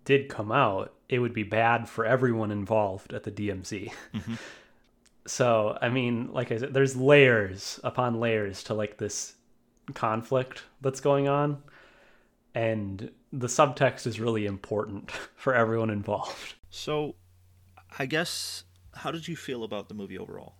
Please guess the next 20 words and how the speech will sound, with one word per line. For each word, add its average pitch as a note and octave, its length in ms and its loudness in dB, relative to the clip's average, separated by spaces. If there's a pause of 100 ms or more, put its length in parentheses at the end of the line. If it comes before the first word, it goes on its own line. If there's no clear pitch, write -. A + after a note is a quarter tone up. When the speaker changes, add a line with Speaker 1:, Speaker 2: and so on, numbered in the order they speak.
Speaker 2:
Like, - 180 -12 (480)
adding B2 260 -4
everything G#2 360 -8
together, E2+ 360 -12
how G#2 80 -8
do G2 60 -10
you - 100 -18
feel? - 280 -20 (340)
Speaker 1:
Well, D#3 300 0
I, F3+ 220 2
you E3 120 2
know, D3+ 140 4
I C3+ 80 2
think C3+ 240 0
it's C#3+ 160 2
a, A#2+ 260 0
a A2 100 0
really A2+ 440 0
interesting C#3+ 1120 -2
and G#2+ 520 -6